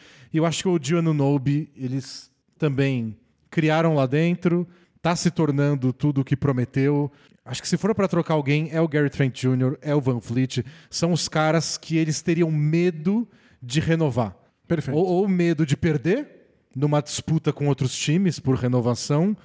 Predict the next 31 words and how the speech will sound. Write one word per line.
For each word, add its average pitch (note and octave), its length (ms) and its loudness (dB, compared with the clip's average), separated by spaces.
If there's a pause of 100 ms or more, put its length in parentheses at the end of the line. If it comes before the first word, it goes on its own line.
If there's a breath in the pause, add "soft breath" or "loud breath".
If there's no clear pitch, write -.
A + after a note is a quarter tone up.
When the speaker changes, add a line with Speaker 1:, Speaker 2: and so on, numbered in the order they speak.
(360 loud breath)
Speaker 1:
ou E3+ 240 0
medo D#3+ 360 2
de D3 180 -2
custar D3+ 380 -2
caro D3 260 0
demais C3 580 0
e C3+ 100 2
acabar C3 360 0
achando B2+ 280 -2
que - 80 -2
não B2+ 100 0
vale B2+ 180 2
a B2+ 60 0
pena. G#2 360 -2 (340 loud breath)
Então, D3+ 140 0
meu D3+ 300 0
palpite F#3 1000 -2 (500 soft breath)
é B2+ 120 -2
que - 100 -10
se - 120 0
o D#3+ 40 2
Raptors D#3+ 420 0
trocar D#3+ 280 -2
alguém, D3 340 2
vai D3+ 140 0
ser D#3+ 120 -2
um D#3+ 40 2
desses D3 300 -4
contratos C3+ 760 0
expirantes. C3 720 -2
Speaker 2:
Uhum. A#2+ 300 -6